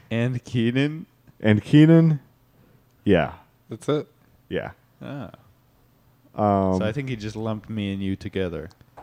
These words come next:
Speaker 3: No, he was
Speaker 1: Levi,
Speaker 3: about to say
Speaker 1: your arms are small in your bag
Speaker 3: No, I think
Speaker 1: at rock
Speaker 3: he
Speaker 1: climbing
Speaker 3: says,
Speaker 1: and
Speaker 3: "And
Speaker 1: Keenan."
Speaker 3: Keenan.
Speaker 2: And Keenan, lots of dots. Yeah.
Speaker 1: Oh,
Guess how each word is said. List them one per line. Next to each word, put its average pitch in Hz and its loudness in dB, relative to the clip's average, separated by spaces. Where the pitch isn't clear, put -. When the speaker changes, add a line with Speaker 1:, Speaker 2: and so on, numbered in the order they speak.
Speaker 3:
No, 101 -4
he 131 -4
was 135 0
Speaker 1:
Levi, 120 4
Speaker 3:
about 127 6
to 123 2
say 120 6
Speaker 1:
your 110 4
arms 123 6
are 123 2
small 113 0
in 113 -4
your 107 -2
bag 101 2
Speaker 3:
No, 135 4
I 127 4
think 160 -2
Speaker 1:
at 98 -4
rock 104 -2
Speaker 3:
he - -20
Speaker 1:
climbing 135 -4
Speaker 3:
says, 110 -2
Speaker 1:
and 95 -6
Speaker 3:
"And 123 0
Speaker 1:
Keenan." 123 -2
Speaker 3:
Keenan. 95 -6
Speaker 2:
And 101 -2
Keenan, 139 4
lots 110 4
of 110 -2
dots. 104 0
Yeah. 90 0
Speaker 1:
Oh, 107 -2